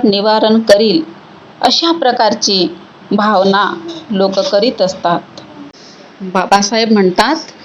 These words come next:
"सामुदायिक रीतीने संकटास तोंड न देता ईश्वराच्या अवताराची वाट पाहत बसतात. हिंदू समाज गुलामगिरीत खितपत का पडला याचा विचार केल्यास ते आपल्या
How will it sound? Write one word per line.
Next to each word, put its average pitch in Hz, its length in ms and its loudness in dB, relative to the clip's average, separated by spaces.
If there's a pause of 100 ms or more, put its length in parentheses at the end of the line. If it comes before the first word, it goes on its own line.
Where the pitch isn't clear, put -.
(360)
"सामुदायिक 277 720 2
रीतीने 254 400 2
संकटास 214 840 -2
तोंड 311 320 6
न 269 40 0
देता 180 320 0 (540)
ईश्वराच्या 302 720 0 (100)
अवताराची 220 600 2
वाट 269 260 2 (120)
पाहत 220 340 2
बसतात. 185 460 -2 (540)
हिंदू 277 320 4
समाज 240 440 2
गुलामगिरीत 233 800 2
खितपत 240 600 -4
का 311 160 0
पडला 233 400 0 (420)
याचा 202 300 0
विचार 190 380 0
केल्यास 220 440 0 (500)
ते 302 100 2
आपल्या 233 380 -2